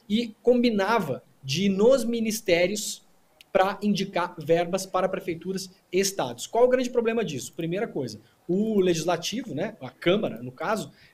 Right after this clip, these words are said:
é, na mão do Arthur Lira, negociando como o dinheiro dos ministérios vai ser gasto. Isso é um completo absurdo, porque os deputados, eles já têm as emendas deles, né? O dinheiro dos ministérios, ele tem que ser gasto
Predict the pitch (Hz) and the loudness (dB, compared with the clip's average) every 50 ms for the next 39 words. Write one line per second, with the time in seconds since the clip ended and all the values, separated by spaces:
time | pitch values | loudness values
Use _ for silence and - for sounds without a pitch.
0 | - - 143 139 135 135 131 131 123 123 131 - 147 160 170 175 160 147 156 151 | -4 -2 2 4 4 4 4 2 0 -2 -8 -6 -4 -2 -2 0 0 -2 0 -2
1 | 160 156 - - 190 170 160 190 220 254 262 254 - - - _ _ - 185 185 | -2 -4 -2 -6 -4 -4 0 2 2 2 2 0 -2 -16 -20 _ _ -4 0 4
2 | 214 247 254 247 269 269 269 - - 226 226 254 269 262 269 202 - 240 - 262 | 4 4 4 4 0 0 0 0 2 4 4 4 4 2 -2 0 4 4 4 4
3 | 262 214 196 208 220 214 220 226 233 214 208 214 202 214 226 226 226 214 220 - | 2 -2 -4 -4 -4 0 0 0 0 0 -4 -6 -4 -2 -2 0 -2 -2 0 0
4 | 214 208 214 208 208 214 208 - 240 208 190 175 139 131 - - 120 151 165 - | 0 0 0 0 -2 -4 -2 -2 -2 0 0 -2 -2 -4 -10 -12 -14 -12 -10 -8
5 | 254 285 269 247 - 220 202 - 180 165 170 214 240 - - - 214 214 226 - | -8 -8 -8 -8 -6 -6 -4 -4 -4 -4 -4 -6 -8 -8 -8 -6 -6 -8 -6 -6
6 | 285 - - 185 - - 175 143 131 135 - - 135 135 156 156 - - 156 165 | -8 -8 -10 -12 -10 -8 -8 -8 -8 -10 -12 -10 -4 -4 -4 -4 -4 -6 -6 -6
7 | 170 190 226 220 196 180 - - 254 254 233 202 180 165 160 151 151 147 143 131 | -6 -6 -6 -4 -4 -4 -4 -2 -2 -2 -2 -2 -2 -2 -2 -2 -4 -4 -6 -8
8 | - 120 110 95 _ _ - 117 151 196 202 - _ _ _ - 143 139 127 160 | -10 -12 -16 -18 _ _ -12 -8 -6 -6 -6 -8 _ _ _ -12 -8 -4 -2 -2
9 | 190 196 190 202 175 180 170 147 131 - - - 180 208 220 170 135 - - _ | -2 -2 -2 -4 -6 -6 -6 -6 -8 -8 -4 -2 -2 0 -2 -2 -6 -12 -14 _
10 | _ - _ - 156 151 151 185 175 165 - 165 127 123 151 180 214 208 - - | _ -20 _ -10 -10 -6 -6 -6 -6 -4 -6 -8 -6 -4 -2 -2 -2 -2 -4 -12